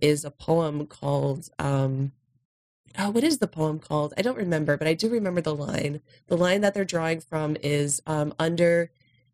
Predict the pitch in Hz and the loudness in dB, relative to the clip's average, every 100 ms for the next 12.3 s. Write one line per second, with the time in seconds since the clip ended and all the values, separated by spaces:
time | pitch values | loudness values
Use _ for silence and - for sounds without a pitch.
0 | - 170 - 185 190 175 170 - 180 170 | 0 2 2 0 0 0 -2 0 2 4
1 | 156 156 160 - _ _ 160 - 165 160 | 4 2 0 -6 _ _ -4 -2 0 0
2 | 160 156 147 - 147 139 139 156 - _ | 0 -2 -2 0 0 0 -4 -8 -14 _
3 | _ 170 165 165 165 165 160 156 151 147 | _ 2 2 2 2 4 2 2 2 2
4 | 147 143 135 - 143 143 143 147 139 143 | 2 2 -2 -4 -4 -2 -2 -2 -2 -2
5 | 139 139 120 - 151 151 160 151 - _ | 0 0 -2 2 2 2 0 0 -2 _
6 | _ 156 - 175 170 175 170 156 147 151 | _ -2 0 -2 -2 0 0 0 0 0
7 | 151 - 151 147 139 139 - 147 143 147 | 0 -2 -2 0 0 0 2 0 0 -8
8 | 143 151 143 143 135 143 139 135 - 139 | -6 -6 -6 -8 -4 0 0 0 -4 0
9 | 139 143 143 151 214 165 143 - 147 - | 0 2 0 0 0 -2 -6 -4 -6 -6
10 | - _ - - - 160 160 156 151 160 | -10 _ -20 -8 -2 0 0 -2 -4 -6
11 | 147 139 139 143 156 _ _ _ _ 147 | -4 -2 -2 -2 -8 _ _ _ _ 0
12 | 139 139 143 | 2 0 -6